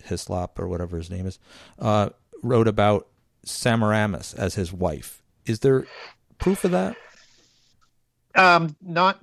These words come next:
Speaker 2: not, certainly not biblically. Um,
Speaker 1: Right.
Speaker 2: and, uh, again, that comes down through a lot of,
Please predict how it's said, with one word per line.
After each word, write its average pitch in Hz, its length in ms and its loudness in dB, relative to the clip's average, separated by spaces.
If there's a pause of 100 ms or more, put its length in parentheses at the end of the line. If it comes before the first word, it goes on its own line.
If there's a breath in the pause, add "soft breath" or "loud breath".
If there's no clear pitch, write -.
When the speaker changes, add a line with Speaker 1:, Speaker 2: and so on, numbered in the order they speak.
Speaker 2:
not, 156 220 -10
certainly 175 260 -4
not 127 220 -2
biblically. 120 600 -4 (160)
Um, 104 540 4
Speaker 1:
Right. 87 200 4
Speaker 2:
and, 113 520 0
uh, 135 80 -6
again, 117 420 2
that 120 160 0
comes 120 320 -4
down 113 400 2
through 110 580 -2
a 95 80 2
lot 101 360 4
of, 98 280 -4